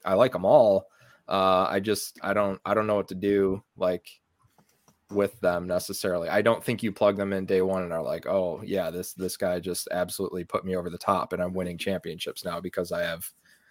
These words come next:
Zay Flowers or Jordan Addison," you know. But Kincaid, I mean,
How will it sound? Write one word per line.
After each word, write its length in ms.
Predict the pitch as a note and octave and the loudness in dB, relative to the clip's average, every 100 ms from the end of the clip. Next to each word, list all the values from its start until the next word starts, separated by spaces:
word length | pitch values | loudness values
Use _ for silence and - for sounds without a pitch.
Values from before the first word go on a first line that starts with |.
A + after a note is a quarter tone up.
| _ _ - | _ _ 2
Zay 160 | F#2 | 2
Flowers 640 | F2 F#2 D#2+ C2 B1+ - - | 4 2 0 -2 -4 -6 -4
or 380 | F2 D2 - - _ _ _ _ | -2 -2 -6 -10 _ _ _ _
Jordan 280 | - F#2+ F2+ | 4 6 6
Addison," 460 | F2 D#2+ - - D2+ | 4 0 -4 -4 -4
you 120 | F#2+ | -4
know. 180 | F2 F2+ - _ | -2 -4 -8 _
But 240 | G2 F2 | 8 8
Kincaid, 560 | - G#2+ G2 G#2 A2 A#2 | 2 0 6 10 10 8
I 100 | F2+ | 2
mean, 320 | F#2+ F#2+ F#2 | 2 0 -2